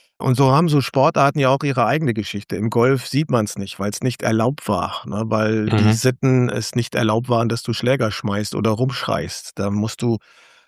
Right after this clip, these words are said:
Speaker 1: das innerlich verarbeiten können, ne? Und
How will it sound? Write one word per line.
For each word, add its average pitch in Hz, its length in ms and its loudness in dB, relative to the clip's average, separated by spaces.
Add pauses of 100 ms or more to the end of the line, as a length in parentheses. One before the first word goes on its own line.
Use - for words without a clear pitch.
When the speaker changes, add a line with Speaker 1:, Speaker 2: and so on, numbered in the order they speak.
(240)
Speaker 1:
das 123 160 -2
innerlich 131 560 0
verarbeiten 104 640 -4
können, 95 380 -10
ne? 117 260 -4
Und 107 300 -4